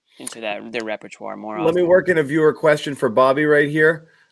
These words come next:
Speaker 2: Um, after this game, Bobby, this, this, this, this Swaggy E, uh, loyal, uh,
Speaker 1: <laughs>
Speaker 2: loyal viewer wants to ask if you think Rob is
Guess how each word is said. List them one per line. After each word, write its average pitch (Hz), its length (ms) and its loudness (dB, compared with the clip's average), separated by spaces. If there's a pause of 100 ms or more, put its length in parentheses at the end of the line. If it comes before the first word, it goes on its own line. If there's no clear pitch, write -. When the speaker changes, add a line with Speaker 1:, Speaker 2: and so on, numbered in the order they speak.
(160)
Speaker 2:
Um, 113 400 -2
after 135 320 -2
this 143 200 2
game, 123 280 2
Bobby, 113 500 2 (420)
this, - 340 -6
this, 123 280 -2
this, 120 320 -4 (140)
this 123 240 2 (580)
Swaggy 139 360 4
E, 143 560 2 (300)
uh, 110 380 0
loyal, 123 480 2 (140)
uh, 110 200 6
Speaker 1:
<laughs> 110 40 -2
Speaker 2:
loyal 123 300 2
viewer 120 360 2
wants 117 260 -2
to 113 120 0
ask 113 360 -4 (380)
if 120 160 -2
you 160 140 2
think 147 240 0
Rob 143 420 4
is 123 400 4